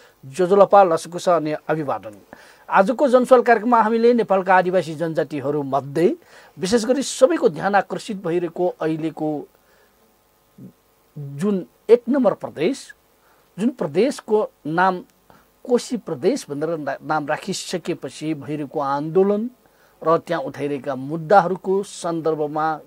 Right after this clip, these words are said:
केन्द्रित भएर कुराकानी गर्ने क्रममा आज हामीले जनस्तरबाट एउटा अभियान सञ्चालन गरेको जुन किराँत स्वायत्त जनअभियान, यो जनअभियान घोषणा गरेको प्रसङ्ग र यो समयमा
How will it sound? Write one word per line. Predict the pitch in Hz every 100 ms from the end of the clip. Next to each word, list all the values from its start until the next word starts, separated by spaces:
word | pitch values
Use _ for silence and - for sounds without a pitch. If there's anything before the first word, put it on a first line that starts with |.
| _
केन्द्रित | 165 175 190
भएर | 147 151
कुराकानी | 135 151 139 139
गर्ने | 131 127 127
क्रममा | 123 165 180 190 220 - _ _ _ _ _
आज | 185 208
हामीले | 196 185 196 202 214 - _ _ _
जनस्तरबाट | 143 165 226 254 - - 147 123 - 120 101 - -
एउटा | 170 170 165
अभियान | - 147 160 190 202 214 220
सञ्चालन | 196 180 170 160 156 156
गरेको | 147 170 170 185 196 330 -
जुन | 143 170 160 139 _ - _ _
किराँत | - 208 220 233 247
स्वायत्त | - - 185 180 185
जनअभियान, | 160 185 175 131 120 117 107 107 _ _ _ -
यो | 185 247
जनअभियान | 156 160 220 202 175 170 202 196
घोषणा | 143 160 180
गरेको | 160 165 -
प्रसङ्ग | - - - 208 233
र | 254 233
यो | 202 196 214
समयमा | - - 247 233 214